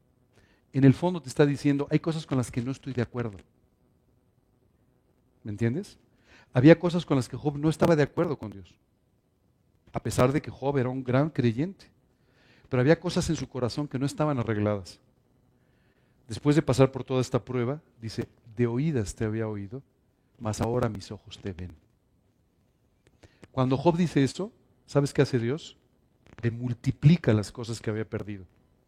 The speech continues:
Dios no quería perjudicar la vida de Job. Dios quería llevar a Job a una altura mucho mayor en su vida espiritual. A veces tú y yo tenemos que pasar por el horno de aflicción.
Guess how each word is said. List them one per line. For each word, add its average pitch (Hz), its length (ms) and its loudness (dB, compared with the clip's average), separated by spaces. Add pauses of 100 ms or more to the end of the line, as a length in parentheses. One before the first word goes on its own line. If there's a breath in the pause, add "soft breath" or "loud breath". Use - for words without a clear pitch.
(720 soft breath)
Dios 139 120 -4
no 170 140 0
quería 165 220 10
perjudicar 120 500 0
la 113 60 4
vida 107 200 -2
de 104 80 -2
Job. 104 220 -16 (840)
Dios 131 160 -4
quería 135 200 8
llevar 131 200 8
a 123 60 6
Job 131 300 -4 (340)
a 120 100 -2
una 143 200 0
altura 139 280 0
mucho 123 380 -6
mayor 110 300 -6
en 98 80 -12
su 107 120 -16
vida 104 140 -14
espiritual. 101 520 -16 (1080 soft breath)
A 131 80 0
veces 160 300 -2
tú 165 80 -6
y 160 60 -6
yo 165 100 -6
tenemos 139 260 0
que - 80 -6
pasar 131 340 2
por 123 120 -6
el 117 140 -2
horno 123 220 -4
de 107 60 -6
aflicción. 101 460 -14